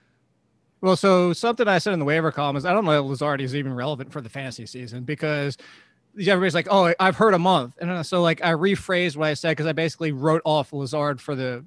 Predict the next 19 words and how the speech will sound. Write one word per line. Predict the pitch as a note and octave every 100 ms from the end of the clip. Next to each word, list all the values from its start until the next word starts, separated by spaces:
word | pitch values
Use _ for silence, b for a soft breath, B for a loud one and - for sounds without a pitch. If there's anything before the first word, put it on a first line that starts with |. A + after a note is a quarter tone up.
| _
fantasy | E3 E3+ C#3+ C#3
season. | - D3 C#3+
But, | D3+
like, | D3+ -
nobody's | E3 A#3+ C#4+ B3 -
ever | A3 G#3+
come | - G#3+
back | F3 F3 E3
in | E3
a |
month. | D#3+ D3+
Nobody. | E3 A3+ F#3+ C3 G#2+
In | F3+
the |
history | F3 C4 C4 - B3+ B3+ b b
of | F#3 -
core | - A3 A#3+
muscle | A3 G3 - G3
surgeries, | - F#3 D3 C3+ A#2+